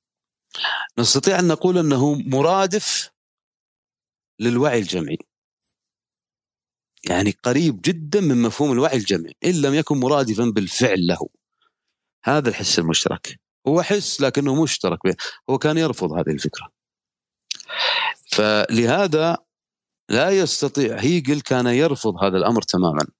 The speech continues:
طبعًا إذا أخذناه بطريقة منطقية تمامًا، وما زلت أقول منطقية هنا بمعنى أنا أشير دائمًا إلى هيجل، فأنا هنا سأجعله مرادفًا للوضعية،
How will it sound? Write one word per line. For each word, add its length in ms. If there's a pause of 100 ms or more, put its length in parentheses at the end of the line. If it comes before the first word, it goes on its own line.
(1160)
طبعًا 340
إذا 280
أخذناه 520
بطريقة 460
منطقية 640 (360)
تمامًا، 580 (1800)
وما 200
زلت 240
أقول 220
منطقية 440
هنا 220
بمعنى 400
أنا 220
أشير 260
دائمًا 300
إلى 140
هيجل، 320 (600)
فأنا 380
هنا 300
سأجعله 640
مرادفًا 640
للوضعية، 760